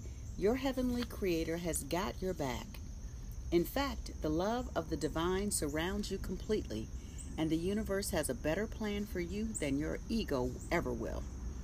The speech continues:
Although you may not know the plan or see how the universe will protect you, trust that it will. Go within and call upon your spirit to reassure you. Quiet the ego so that you can begin to feel the love and protection of God.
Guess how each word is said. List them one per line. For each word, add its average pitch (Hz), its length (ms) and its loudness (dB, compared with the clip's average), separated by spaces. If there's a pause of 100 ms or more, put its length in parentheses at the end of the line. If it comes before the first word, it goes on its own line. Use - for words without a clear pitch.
(760)
Although 240 240 6
you 226 180 2
may 214 240 4
not 262 300 2
know 180 260 4
the 165 120 -2
plan 151 560 0
or 160 140 0
see 233 300 4
how 208 200 0
the 170 100 -2
universe 165 560 0
will 147 100 0
protect - 560 -2
you, 104 220 0 (420)
trust - 600 0
that 143 140 4
it 110 100 0
will. 131 340 0 (880)
Go 202 140 6
within 165 680 2
and 156 160 0
call 226 300 2
upon 208 340 0
your 190 140 0
spirit 160 520 2
to - 100 -2
reassure 160 540 2
you. 120 240 -2 (1200)
Quiet 208 480 2
the - 140 -2
ego 143 440 0
so 160 220 2
that 151 260 -2
you 214 100 0
can 247 180 2
begin 156 480 2
to 147 120 -2
feel 220 520 -2
the 180 140 0
love 156 420 0
and 156 180 -4
protection 165 640 -2
of - 160 -6
God. 127 380 -2